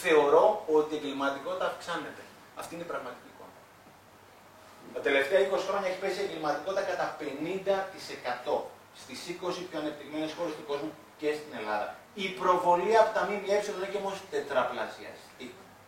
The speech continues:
Και δυστυχώς πάντα υπάρχει ένας τρελός ο οποίος σκοτώνει, βιάζει, οτιδήποτε. Εγώ που εστιάζω. Ας μας πει κάποιος το πρόβλημα είμαστε εμείς οι ίδιοι. Δεν είναι το πρόβλημα. Είναι ο εθισμός μας να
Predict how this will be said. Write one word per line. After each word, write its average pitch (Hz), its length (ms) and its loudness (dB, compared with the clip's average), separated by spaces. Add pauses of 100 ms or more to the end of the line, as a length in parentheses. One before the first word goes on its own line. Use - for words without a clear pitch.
(1000)
Και 151 100 2
δυστυχώς 175 360 2 (120)
πάντα 190 240 6
υπάρχει 175 200 6
ένας 147 200 0
τρελός 139 340 2
ο 135 40 -4
οποίος 139 180 -4
σκοτώνει, 131 540 -4
βιάζει, 123 320 4
οτιδήποτε. 117 320 -10 (240)
Εγώ 147 260 -4 (140)
που 143 80 -10 (140)
εστιάζω. - 540 -18 (2000)
Ας - 140 2
μας 139 160 2
πει 202 80 -10
κάποιος - 320 2
το 156 160 -2
πρόβλημα 185 240 0
είμαστε - 280 -4 (120)
εμείς 160 240 -8 (400)
οι 131 60 -8 (160)
ίδιοι. 113 340 -10 (400)
Δεν 151 140 6
είναι - 180 -2
το - 120 -6
πρόβλημα. - 360 -6 (240)
Είναι 160 180 -2
ο 175 120 4
εθισμός 156 640 2
μας - 120 4 (300)
να 127 80 0